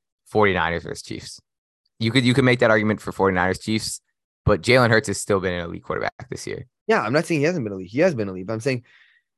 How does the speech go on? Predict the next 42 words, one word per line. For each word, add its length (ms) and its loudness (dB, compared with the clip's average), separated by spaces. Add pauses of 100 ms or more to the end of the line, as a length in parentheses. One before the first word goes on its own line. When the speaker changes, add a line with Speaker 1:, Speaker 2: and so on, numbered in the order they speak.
(320)
Speaker 1:
You 100 2
can't, 220 4
you 80 4
can't 220 4
say 140 6
one 220 6
of 60 4
them 220 6
is, 280 2 (260)
Speaker 2:
He's 100 4
Speaker 1:
like, 80 4
Speaker 2:
not 100 6
Speaker 1:
they're, 100 10
they've 160 8
Speaker 2:
Mahomes. 380 -10
Speaker 1:
been 280 -2 (100)
propelled 520 0
by 360 4
elite 320 -8
quarterback 400 -6
play. 240 -12 (1200)
Speaker 2:
Sure, 440 0
but 220 -2
Speaker 1:
A 60 0
team 240 0
that 180 4
isn't 200 2
propelled, 440 4
like, 240 0
a 60 -6
team 240 -4
that 140 0 (680)
is 100 -6
another 280 4
way, 100 6
like 160 4
I 80 4
was 100 2
saying, 180 0
is 80 -8
the 60 -6
forty-niners. 640 -10